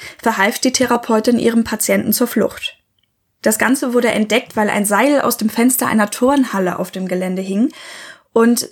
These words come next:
man wusste eigentlich direkt, dass irgendwas nicht mit rechten Dingen zugehen konnte, weil eigentlich ein Schlüssel nötig war, um Zutritt zu dieser Sporthalle zu bekommen.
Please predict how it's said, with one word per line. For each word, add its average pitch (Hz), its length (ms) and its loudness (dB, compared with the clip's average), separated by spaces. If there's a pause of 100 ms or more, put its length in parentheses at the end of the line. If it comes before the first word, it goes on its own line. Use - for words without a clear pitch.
man 214 220 2
wusste 269 280 2
eigentlich 254 380 2
direkt, 240 380 0
dass - 220 -4
irgendwas 269 480 2
nicht 254 200 0
mit 233 140 -2
rechten 226 320 -2
Dingen 233 240 4
zugehen 196 420 -2
konnte, 196 520 -4 (280)
weil 220 260 4
eigentlich 269 380 2
ein 254 120 0
Schlüssel 302 420 2
nötig 190 400 0
war, 175 320 -2
um 220 400 2
Zutritt 254 340 0
zu 247 80 -2
dieser 226 240 2
Sporthalle 220 480 0
zu 190 160 -6
bekommen. 185 500 -4